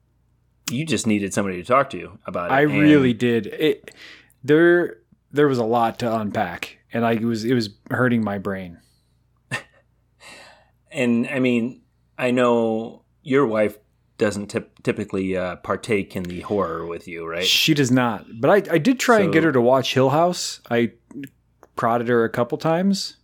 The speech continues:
Speaker 2: because Mike Flanagan's stories are so dramatic. They're so much more based around the people and so much less
Speaker 1: Yes.
Speaker 2: on the horror.
Speaker 1: Yeah.
Speaker 2: So I thought maybe if she could get past,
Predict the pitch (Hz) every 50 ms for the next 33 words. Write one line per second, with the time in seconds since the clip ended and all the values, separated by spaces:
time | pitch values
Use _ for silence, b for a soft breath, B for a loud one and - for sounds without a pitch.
0 | _ - 147 - - 127 123 117 117 110 - - b b b b b b b b
1 | b b b b b b b b _ _ _ _ _ - 127 127 127 120 - -
2 | 127 123 123 123 120 117 120 113 110 101 - - - _ _ - - - - -
3 | 123 117 120 123 120 110 113 107 - - - 123 117 113 107 101 117 113 107 104
4 | 98 101 110 135 147 - - - - _ _ _ _ _ _ _ _ _ _ _
5 | _ - 120 113 - - - 120 117 113 110 110 113 117 107 - - 120 117 113
6 | 113 101 104 110 110 107 - - 113 110 104 101 98 - 117 113 - 127 123 120
7 | 110 101 - - 120 113 107 107 101 - - 107 110 110 107 - - 123 110 92
8 | 90 - - - - 120 113 110 104 98 - 113 113 113 120 156 202 113 101 87
9 | 82 - - - 135 127 120 120 - 147 143 135 113 123 127 120 120 117 120 131
10 | 131 131 131 117 - - - 123 - 123 107 107 117 95 - - - - 101 98
11 | 104 110 - - - - - -